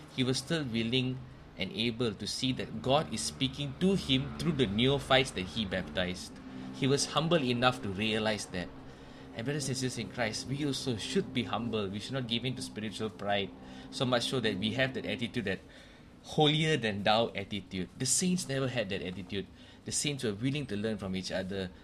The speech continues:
to, willing to learn from others who had more childlike faith. And Saint John Brito was willing to learn from neophytes who had childlike faith. Just yesterday, I was facilitating this small group of neophytes for a program.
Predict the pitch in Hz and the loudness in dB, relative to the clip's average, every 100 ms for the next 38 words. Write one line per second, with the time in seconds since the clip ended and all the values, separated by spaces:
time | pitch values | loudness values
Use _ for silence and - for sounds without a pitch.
0 | - 110 98 120 147 120 104 120 139 135 | -12 -10 -2 0 0 -2 0 2 2 -2
1 | 107 - 139 151 139 104 107 104 151 160 | -6 -4 -2 -2 -4 -2 -2 0 0 0
2 | 127 120 117 110 98 - 104 92 - - | -2 -2 0 0 -2 -6 -4 -4 -8 -12
3 | - 113 135 117 135 120 117 - 117 101 | -8 -2 0 2 0 0 -2 -4 -2 -2
4 | 98 107 113 98 98 110 117 104 95 101 | -2 -4 -2 -2 0 0 0 -4 -2 0
5 | 120 123 107 107 - 78 - 85 90 - | 0 0 0 -2 -2 -8 -4 -4 -4 -6
6 | - 78 - - - - - - 143 135 | -10 -12 -12 -20 -20 -20 -12 0 2 4
7 | 113 107 - 110 104 98 - - - - | 2 0 -2 -2 0 -2 -4 -16 -20 -20
8 | - - 107 110 - 120 - 131 131 135 | -16 0 2 2 0 0 2 0 0 -2
9 | 135 131 95 - - 107 120 101 101 120 | 0 -2 -2 -6 -2 2 4 2 -2 -4
10 | - - 95 98 101 113 104 - 92 - | -6 -8 -6 -2 0 0 0 0 0 -2
11 | 87 - 92 101 98 95 87 | -8 -6 -4 -2 -2 0 -2